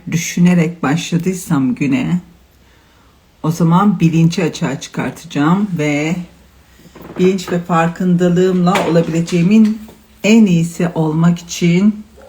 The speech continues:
hangi alan ve enerjiyi açığa çıkartacağımı göreceğiz.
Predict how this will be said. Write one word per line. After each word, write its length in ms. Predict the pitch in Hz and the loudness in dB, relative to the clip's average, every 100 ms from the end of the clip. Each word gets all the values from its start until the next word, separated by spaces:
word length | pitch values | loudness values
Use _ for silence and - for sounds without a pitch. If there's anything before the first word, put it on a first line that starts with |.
| - - - - _ | -20 -20 -20 -20 _
hangi 600 | - 214 240 185 180 156 - | 0 2 4 2 0 -2 -2
alan 460 | 175 190 196 190 160 | 0 2 0 2 2
ve 260 | 170 165 - | 2 0 4
enerjiyi 680 | 175 170 151 170 - 180 | 4 6 2 0 -2 -4
açığa 440 | - 170 - 165 170 | -4 -6 -2 -2 -2
çıkartacağımı 920 | - - 147 143 170 - 139 143 180 | -6 -6 -6 -8 -10 -6 -4 -2 -4
göreceğiz. 840 | 156 147 - - - - - - | -2 0 2 2 -2 -4 -8 -12